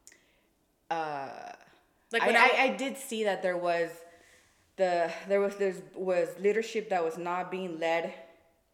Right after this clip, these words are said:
Speaker 1: and you feel it, like, it's not being led by the Holy Spirit, and you know, you know?
Speaker 2: Mm-hmm.
Speaker 1: It, something tells you in, in you that this is, this is not right, but you're there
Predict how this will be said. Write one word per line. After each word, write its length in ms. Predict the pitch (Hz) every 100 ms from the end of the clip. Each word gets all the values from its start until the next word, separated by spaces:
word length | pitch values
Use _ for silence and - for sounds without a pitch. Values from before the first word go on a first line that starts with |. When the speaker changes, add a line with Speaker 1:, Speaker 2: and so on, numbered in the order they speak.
| _ _ _ _ _ -
Speaker 1:
and 160 | 180
you 80 | 208
feel 380 | - - 202 202
it, 280 | 156 - 147
like, 240 | 160 143
it's 160 | 165 160
not 260 | 180 214 220
being 300 | 262 233 180
led 300 | 180 185 180
by 120 | 175
the 80 | 160
Holy 260 | 165 160
Spirit, 400 | 156 - 156 156 156
and 160 | 214
you 100 | 269
know, 640 | 247 180 185 180 160 147 - - - _ -
you 120 | 170
know? 300 | 180 196 262 -
Speaker 2:
Mm-hmm. 280 | 202 190 185
Speaker 1:
It, 200 | 185 -
something 380 | 226 233 277 226
tells 400 | - 208 214 190
you 80 | 196
in, 360 | 185 190 196
in 260 | - 180 185
you 260 | 165 147 147 160
that 320 | 147 127 - - -
this 280 | 156 170 185
is, 120 | 175
this 180 | - 160
is 160 | 143 156
not 260 | 147 143
right, 460 | 185 226 254 254 185
but 260 | 175 143 156
you're 160 | 180
there 480 | 185 170 170 190 202